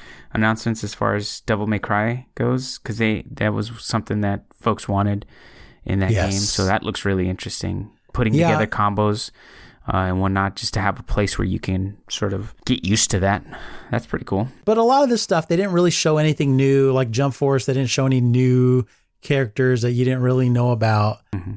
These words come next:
Speaker 2: And, you know, people that are going to play these anime fighting games, they,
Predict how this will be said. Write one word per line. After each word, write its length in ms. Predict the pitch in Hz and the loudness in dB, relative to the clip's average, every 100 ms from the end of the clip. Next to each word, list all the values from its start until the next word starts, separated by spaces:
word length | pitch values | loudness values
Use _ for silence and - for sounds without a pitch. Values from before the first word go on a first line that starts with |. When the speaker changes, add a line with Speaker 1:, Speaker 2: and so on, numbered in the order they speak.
| - | -2
Speaker 2:
And, 280 | 117 101 110 | 2 2 2
you 60 | 135 | 0
know, 100 | 120 | 0
people 300 | - 156 139 | 0 2 2
that 280 | 135 120 _ _ - | 0 -2 _ _ -4
are 240 | 135 147 | 0 2
going 300 | 139 135 135 120 | 2 2 0 0
to 100 | 120 | -2
play 440 | - 139 135 123 | 0 2 2 2
these 360 | 110 113 107 101 | 2 2 0 0
anime 360 | 120 117 113 | 0 2 4
fighting 380 | 107 113 107 104 | 2 2 2 2
games, 640 | 101 95 95 95 - - - | 2 2 2 2 0 0 -4
they, 280 | 113 107 110 | -2 -2 -2